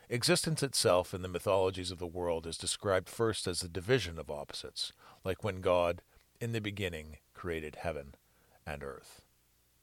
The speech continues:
This primal duality is depicted in the Chinese symbol of the yin and yang,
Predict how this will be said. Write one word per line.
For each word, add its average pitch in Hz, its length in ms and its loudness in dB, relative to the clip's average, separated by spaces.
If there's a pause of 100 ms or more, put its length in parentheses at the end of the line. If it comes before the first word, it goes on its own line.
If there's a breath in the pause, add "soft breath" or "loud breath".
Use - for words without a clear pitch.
(880 loud breath)
This 170 160 6
primal 143 380 6
duality 113 580 6
is 104 120 -4
depicted 107 440 -6
in 101 80 -6
the 90 80 -4
Chinese 98 400 -4
symbol 87 340 -2
of 85 80 -4
the 87 120 -4
yin 80 220 -6
and 85 160 -8
yang, 101 340 -4